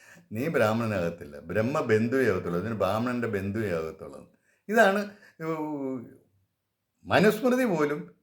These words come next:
ഈ തത്വമാണ് അംഗീകരിച്ചിട്ടുള്ളത്. പഠിപ്പില്ലാത്ത ബ്രാഹ്മണൻ ഈ തടി കൊണ്ടുണ്ടാക്കിയ ആനയെ പോലെയാണ്, അവനെ ഒന്നിനും കൊള്ളത്തില്ലെന്നുള്ളത്. മനസ്സിലായോ? അവൻ ശൂദ്രൻ തന്നെയാണെന്ന് വേറെയും പറയുന്നുണ്ട്. അപ്പൊ അതുകൊണ്ട് പരമ്പരാഗതമായിട്ട് കിട്ടുന്നതല്ല.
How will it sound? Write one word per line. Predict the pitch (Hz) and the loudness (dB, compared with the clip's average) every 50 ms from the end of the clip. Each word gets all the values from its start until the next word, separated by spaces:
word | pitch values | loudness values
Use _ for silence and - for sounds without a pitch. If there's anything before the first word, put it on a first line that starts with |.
| _ _ _ | _ _ _
ഈ | 113 123 151 180 202 202 202 - - - 117 | -8 -4 -2 -2 -2 -2 -4 -6 -10 -4 -4
തത്വമാണ് | 110 101 - - 135 113 92 87 87 87 - - _ 82 | -4 -4 -2 -4 -4 -2 -2 -4 -6 -8 -10 -14 _ -16
അംഗീകരിച്ചിട്ടുള്ളത്. | 80 80 80 80 76 76 71 - _ - - _ - 78 - - _ _ _ _ _ - | -14 -12 -12 -12 -12 -14 -18 -18 _ -20 -20 _ -20 -20 -20 -20 _ _ _ _ _ -10
പഠിപ്പില്ലാത്ത | 101 104 117 117 - 139 127 127 123 123 - 113 | -6 -6 -6 -6 -6 -2 0 0 0 0 -2 -6
ബ്രാഹ്മണൻ | 95 95 90 92 92 90 90 90 87 - _ _ _ _ _ _ _ | -4 -4 -4 -4 -6 -8 -10 -10 -12 -16 _ _ _ _ _ _ _
ഈ | 98 92 90 - 95 | -12 -12 -8 -6 -6
തടി | 90 92 104 110 | -4 -2 -2 -2
കൊണ്ടുണ്ടാക്കിയ | 113 110 101 98 92 87 85 87 85 - 87 78 | -2 -2 -2 -4 -4 -4 -4 -4 -4 -6 -10 -10
ആനയെ | 76 76 80 85 85 80 | -10 -10 -10 -10 -12 -12
പോലെയാണ്, | - 73 76 73 71 73 76 | -12 -14 -16 -16 -16 -16 -16
അവനെ | 78 80 82 | -14 -12 -12
ഒന്നിനും | 80 80 82 82 85 85 | -12 -10 -10 -10 -10 -10
കൊള്ളത്തില്ലെന്നുള്ളത്. | 78 71 71 71 69 - - 71 69 65 - _ - _ _ _ _ _ _ _ _ _ _ _ _ _ _ _ _ _ _ _ _ _ _ 120 | -10 -12 -16 -16 -18 -18 -20 -20 -20 -20 -20 _ -20 _ _ _ _ _ _ _ _ _ _ _ _ _ _ _ _ _ _ _ _ _ _ -8
മനസ്സിലായോ? | 123 107 120 104 113 117 | -6 -4 -2 0 0 0
അവൻ | 135 131 | 0 0
ശൂദ്രൻ | - 123 127 143 143 156 156 147 139 | 0 0 -2 0 0 0 2 2 2
തന്നെയാണെന്ന് | 131 123 113 107 107 107 117 139 | 0 0 -2 -2 -4 -6 -8 -6
വേറെയും | 131 110 101 104 113 107 95 82 | -4 -4 -2 -2 -2 -2 -2 -4
പറയുന്നുണ്ട്. | 76 69 69 69 67 69 67 - - - _ _ _ _ _ _ _ _ _ _ 92 | -8 -10 -12 -14 -18 -20 -20 -20 -20 -20 _ _ _ _ _ _ _ _ _ _ -2
അപ്പൊ | 90 139 | 2 2
അതുകൊണ്ട് | 131 113 117 139 165 180 175 175 | 4 4 4 4 2 2 2 0
പരമ്പരാഗതമായിട്ട് | 170 - 120 101 98 101 120 143 165 180 185 196 190 190 196 202 202 196 196 196 190 175 180 - 190 190 180 - - | -2 -2 -2 -2 0 0 -2 0 2 4 6 6 6 6 4 2 2 2 2 0 0 -2 -2 -2 -4 -4 -4 -8 -12
കിട്ടുന്നതല്ല. | 131 117 - 170 165 156 135 123 120 123 131 | -12 -10 -10 -8 -4 -2 -2 -2 0 0 0